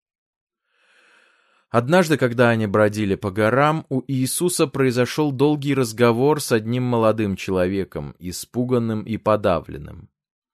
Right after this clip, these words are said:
Этому юноше не удалось получить утешение и обрести твёрдость духа при общении со своими приятелями, и он искал в горах одиночество. Он вырос с ощущением беспомощности и неполноценности.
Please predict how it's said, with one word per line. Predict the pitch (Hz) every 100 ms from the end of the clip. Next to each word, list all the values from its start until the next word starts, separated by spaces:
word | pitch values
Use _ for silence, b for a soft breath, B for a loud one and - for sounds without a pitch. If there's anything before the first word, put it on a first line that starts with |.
| _ _
Этому | 98 104 110
юноше | 117 147 151 - 143 b b
не | 113 123
удалось | 127 131 139 165
получить | - 135 127 - 147 131
утешение | 107 117 - 139 143 135 135 131 b
и | b
обрести | 117 117 117 107 - 123
твёрдость | - 101 107 107 95 95 90
духа | 104 123 123
при | 120 104
общении | 90 - - 113 110 104
со | 90 95
своими | - 92 90 87
приятелями, | - 101 104 82 73 73 73 69 B B B
и | 113
он | 147 147
искал | - - 127
в | 120
горах | 107 104 92 90 -
одиночество. | 101 98 107 92 - - - - - _ _ _ _ _ _ B B
Он | 139 156
вырос | 131 143 165 165
с | - 135
ощущением | 117 - 117 - 135 139 131 120
беспомощности | 120 117 - 139 139 131 - 123 - -
и | 113 127
неполноценности. | 117 107 110 107 107 - 101 82 69 - - -